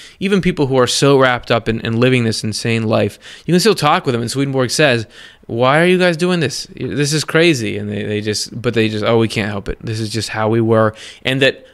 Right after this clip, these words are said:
a life of, of acting on evil and deception sort of corrodes the mind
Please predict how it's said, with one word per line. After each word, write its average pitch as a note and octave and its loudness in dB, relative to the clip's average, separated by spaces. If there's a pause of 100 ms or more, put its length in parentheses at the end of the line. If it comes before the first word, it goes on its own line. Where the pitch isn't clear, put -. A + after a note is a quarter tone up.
(120)
a C3+ 2
life C#3+ 2
of, A2+ -2 (440)
of C#3+ 4
acting C3+ -2
on A#2 0
evil A2+ -2
and G#2+ -2
deception A#2 -2
sort B2 -4
of A#2 -2
corrodes B2+ 2
the A#2 -2
mind A2+ -2